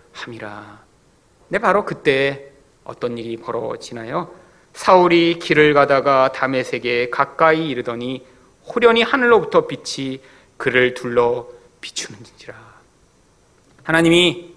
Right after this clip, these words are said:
예수 그리스도를 반대하는 절정에 서 있던 사도 바울을 거꾸러뜨리는 계기로 바로 이 일을 사용하셨던 것이죠.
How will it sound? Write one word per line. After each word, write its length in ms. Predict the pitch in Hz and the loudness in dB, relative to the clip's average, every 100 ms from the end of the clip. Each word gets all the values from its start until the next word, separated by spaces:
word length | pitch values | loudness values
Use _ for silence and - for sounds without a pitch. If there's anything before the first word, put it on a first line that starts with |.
| - | -10
예수 460 | 131 151 170 175 202 | 2 4 4 4 4
그리스도를 680 | 175 170 170 170 170 170 - - _ | 2 4 6 8 6 4 -10 -20 _
반대하는 760 | - 160 190 196 196 165 196 - | 0 2 4 4 4 2 -2 -4
절정에 640 | - 208 208 - 330 311 | 0 0 0 4 6 6
서 140 | 302 285 | 6 4
있던 420 | - 208 208 208 - - - | 4 4 4 0 -8 -20 -16
사도 360 | - 294 285 | -4 0 2
바울을 520 | 233 180 143 160 - - | 4 4 4 2 -2 0
거꾸러뜨리는 760 | 294 - 302 262 233 202 196 | 0 2 0 0 0 -4 -4
계기로 760 | 160 131 120 131 220 190 - - _ _ - | -4 -6 -6 2 2 2 -4 -18 _ _ -12
바로 240 | 135 143 | -6 -6
이 240 | 135 139 | -6 -8
일을 400 | 131 120 120 127 - _ _ _ | -8 -8 -10 -12 -18 _ _ _
사용하셨던 680 | - - 170 170 170 - 196 | -20 -12 -10 -10 -14 -18 -18
것이죠. 340 | 165 - - | -18 -20 -20